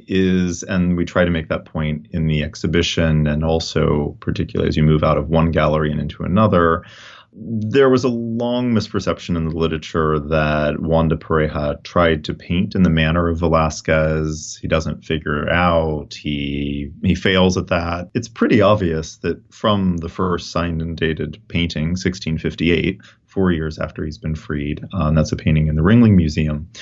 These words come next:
in Sarasota, Florida, he's definitely not interested in continuing what he's been looking at with Velázquez. This is this Madrid school painting I mentioned before of, you know, very different kind of palette,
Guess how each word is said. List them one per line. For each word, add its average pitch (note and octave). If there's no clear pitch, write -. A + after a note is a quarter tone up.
in D#2+
Sarasota, E2
Florida, E2+
he's A#2+
definitely F#2+
not E2
interested E2
in D#2+
continuing D#2+
what -
he's D2+
been D2
looking D2+
at -
with -
Velázquez. -
This F2
is D#2+
this E2+
Madrid F2+
school F#2
painting E2
I D#2
mentioned D#2
before D#3+
of, F#2
you G2
know, E2
very G2
different F#2
kind D#2
of D#2
palette, F2+